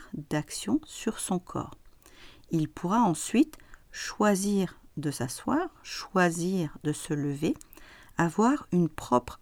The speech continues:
intention de manger cette fraise, avoir une propre intention de toucher le chat. Et vous voyez que c'est devenir acteur de son propre élément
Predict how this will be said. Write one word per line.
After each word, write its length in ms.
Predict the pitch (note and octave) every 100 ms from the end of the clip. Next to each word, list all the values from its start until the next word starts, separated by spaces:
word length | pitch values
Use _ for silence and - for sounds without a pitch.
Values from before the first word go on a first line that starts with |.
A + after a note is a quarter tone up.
| -
intention 720 | A3 G#3+ F#3 F3+ - - G3 - - - -
de 160 | D#3+ D3+
manger 640 | D#3 D#3+ D#3+ D#3 D3+ D#3 -
cette 320 | - C#3 -
fraise, 540 | - - - E4 E4+ - - - -
avoir 380 | D#3+ D#3 F#3+ F#3+
une 160 | E3
propre 400 | D3+ - G3 - -
intention 560 | F3 - E3 - F#3+
de 200 | F#3 C3+ - -
toucher 520 | G#3+ - - F#3 F3+ - - -
le 120 | E3 D#3
chat. 320 | - - D#4 - - - - - - -
Et 80 | E3
vous 100 | D#3
voyez 340 | E3 E3+ C#4+
que 120 | -
c'est 340 | - - F3+ -
devenir 640 | D#3+ D3 G3+ G#3+ G#3 F3 -
acteur 720 | E3 D#3 - - F3+ B3 E4 - _ - - - - - D#3+
de 320 | D#3 A3 D#4+
son 340 | - - F3
propre 560 | D3+ - - C#4 - - -
élément 520 | F3+ E3 E3 G3+ B3+